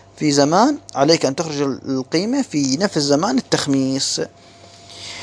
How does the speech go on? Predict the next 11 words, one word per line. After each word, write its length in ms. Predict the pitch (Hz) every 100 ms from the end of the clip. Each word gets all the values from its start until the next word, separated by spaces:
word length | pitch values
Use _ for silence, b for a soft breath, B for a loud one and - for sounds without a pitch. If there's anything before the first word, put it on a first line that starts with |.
| B B -
قال: 680 | 254 156 131 120 113 117 - - - - - - - - - -
"فالواجب 500 | 143 135 147 139 123
عليه 380 | 127 147 139 117
أن 80 | 123
يخمس 460 | 123 160 143 123
ما 120 | 127
اشتراه 340 | 120 - 135 151
من 120 | 127
أرباح 360 | 117 139 147 139
نفس 180 | 143
سنة 220 | 127 156